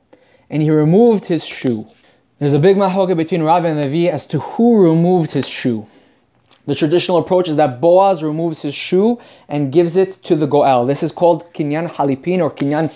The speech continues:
Sudar, and, uh, you may be familiar with it regarding Mehirat Chametz. This is one of the ways in which we transact the Hametz between us and the Goy.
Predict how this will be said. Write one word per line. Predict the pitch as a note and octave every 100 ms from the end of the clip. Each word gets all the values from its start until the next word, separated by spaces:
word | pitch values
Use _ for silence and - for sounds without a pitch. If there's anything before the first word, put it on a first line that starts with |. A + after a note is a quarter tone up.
| -
Sudar, | - D3+ C3+ D3 F#3+ A#3 _ - _ _ -
and, | D#3 D3+ D3+ D3+
uh, | C#3+ C#3+ D3 D3
you | D#3
may | F3+
be | F3
familiar | E3+ E3 D#3+ E3 D#3+
with | D#3 D#3
it | D#3
regarding | D3 D3 D3+ D3+
Mehirat | C#3 - D3 D#3
Chametz. | - C#3 D3 - - - _ _ -
This | C#3
is | C#3
one | C3+ F3+ F#3
of | D3+
the | C#3+
ways | D#3 E3+ E3+ D3
in | C#3
which | D#3 -
we | C#3
transact | - C#3 C3+ D#3 E3 - _ _ _ -
the | C#3
Hametz | C#3+ D3 D#3 D#3
between | C#3 - D#3+ D3+
us | C#3+ D#3+ -
and | - C#3+ C#3+ B2+
the | B2
Goy. | C3 A#2+ G#2+